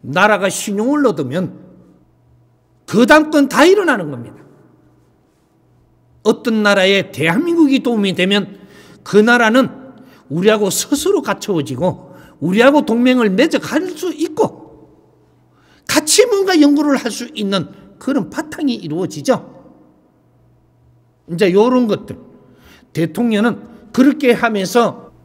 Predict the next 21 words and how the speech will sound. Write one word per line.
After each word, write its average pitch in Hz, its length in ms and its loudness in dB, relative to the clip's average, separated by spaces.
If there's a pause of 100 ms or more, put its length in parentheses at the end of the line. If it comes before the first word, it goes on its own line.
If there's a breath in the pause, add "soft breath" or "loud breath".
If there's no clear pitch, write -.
(240)
국제 208 680 -4 (140)
수장들을 294 680 -6
만날 156 400 -6
때 - 300 -2 (1200 soft breath)
우리가 294 540 6
그 269 180 0
사회에 214 380 -2
필요한 196 420 -4
게 175 80 -6
있으면 180 360 -4
우리가 156 340 -6
나서겠노라. 180 920 -2 (840)
그렇게 208 280 0
해서 208 220 -2
그 185 120 -6
나라를 202 540 -2
도우면 131 460 -8 (500)
우리는 220 380 2
스스로 277 560 -2
도움이 143 360 -6
됩니다. 127 540 -10